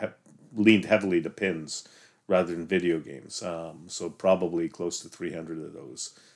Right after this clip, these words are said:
somewhere in that area. We'll have Dan Halligan on, and he'll give us the exact numbers. But, uh, it, uh,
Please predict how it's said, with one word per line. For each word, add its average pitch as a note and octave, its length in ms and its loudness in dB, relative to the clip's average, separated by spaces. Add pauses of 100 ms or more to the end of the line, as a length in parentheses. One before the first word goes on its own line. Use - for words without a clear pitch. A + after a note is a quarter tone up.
somewhere F#2 380 0
in D#2 120 -6
that D#2+ 180 -10
area. E2 260 -6
We'll B2 160 6
have A2+ 160 6
Dan G2+ 220 6
Halligan E2+ 400 -2
on, D#2+ 280 -10 (460)
and F2 260 -6
he'll E2+ 200 0
give D#2+ 200 -4
us D#2 120 -6
the - 80 -8
exact E2 380 -4
numbers. - 300 -10
But, - 360 -6
uh, F2 280 0 (880)
it, G#2+ 340 4
uh, F2+ 500 4